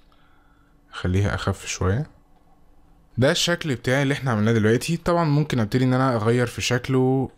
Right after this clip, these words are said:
حسب ما انا عايز. ممكن اقول والله يعني بص، انا بدل ما اعمل الشكل دوت كده اهو، انا ممكن اخد نسخة كوبي، ولا انا عايزه لوحده كده، رايت كليك، هفكه خالص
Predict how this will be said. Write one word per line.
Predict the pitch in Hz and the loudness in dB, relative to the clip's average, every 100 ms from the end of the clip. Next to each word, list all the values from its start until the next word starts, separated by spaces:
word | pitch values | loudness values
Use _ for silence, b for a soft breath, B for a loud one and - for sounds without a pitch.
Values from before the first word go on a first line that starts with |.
| - | -10
حسب | - 110 107 | -4 -2 0
ما | 104 | 2
انا | 104 | 2
عايز. | 101 117 123 110 | 4 2 2 2
ممكن | 113 113 | 2 2
اقول | 107 107 | 2 4
والله | 101 104 | 4 4
يعني | 107 | 2
بص، | 98 110 - | 0 -4 -2
انا | 98 98 | 0 2
بدل | 107 107 | 2 2
ما | 110 | 2
اعمل | 113 113 113 - - | 2 0 -2 -10 -10
الشكل | 90 - 110 107 104 | -6 -2 -2 0 0
دوت | 95 110 113 | 2 2 2
كده | - 90 | -2 -2
اهو، | 101 160 - _ | 0 -2 -6 _
انا | - 95 | -2 0
ممكن | 98 110 110 110 107 104 - | 2 2 2 2 2 0 0
اخد | 104 104 104 92 - - - | -2 0 -2 -4 -8 -10 -2
نسخة | 104 - - 151 - | 0 0 -2 -2 -2
كوبي، | - 101 143 208 - _ _ _ b b b - | -4 -2 -2 -4 -8 _ _ _ b b b -2
ولا | 104 | 2
انا | 107 | 2
عايزه | 98 110 101 | 2 2 0
لوحده | 95 107 - 98 | 0 0 -2 -2
كده، | 107 131 202 _ - | -2 -2 -4 _ -2
رايت | 110 117 | 0 0
كليك، | - - 107 - - _ _ - | 0 -4 -4 -6 -20 _ _ -12
هفكه | 101 104 101 104 | -2 -2 -2 -4
خالص | - 104 151 - | -2 0 -2 -6